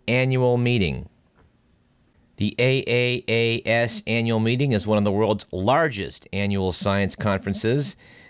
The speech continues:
This year's theme linked science and a sustainable world.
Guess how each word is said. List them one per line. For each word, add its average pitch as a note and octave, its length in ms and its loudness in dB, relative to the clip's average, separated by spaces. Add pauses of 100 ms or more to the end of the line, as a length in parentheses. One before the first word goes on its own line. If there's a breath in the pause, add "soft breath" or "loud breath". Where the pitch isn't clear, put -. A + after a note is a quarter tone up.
This C3+ 240 2
year's B2 300 2
theme B2+ 340 0
linked A#2 500 0
science D#3 640 -2 (140)
and A2 340 0
a G#2 160 0
sustainable A2+ 800 0
world. G#2 500 0